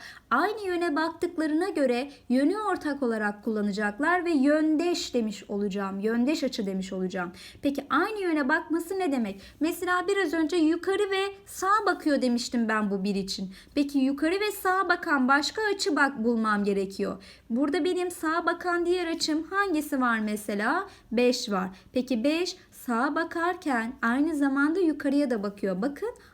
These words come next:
aynı şekilde verilmiş yönleri. E, bu durumda bir ve beş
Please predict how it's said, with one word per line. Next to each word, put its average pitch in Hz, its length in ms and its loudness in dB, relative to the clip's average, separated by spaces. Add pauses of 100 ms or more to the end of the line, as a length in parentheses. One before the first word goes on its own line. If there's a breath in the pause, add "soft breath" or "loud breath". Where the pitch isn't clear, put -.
(160)
aynı 381 360 0
şekilde 220 540 -2
verilmiş 190 540 0
yönleri. 196 540 -2 (240 loud breath)
E, 240 140 0
bu 294 120 0
durumda 285 600 2 (100)
bir 359 280 4
ve 277 200 2
beş 247 380 0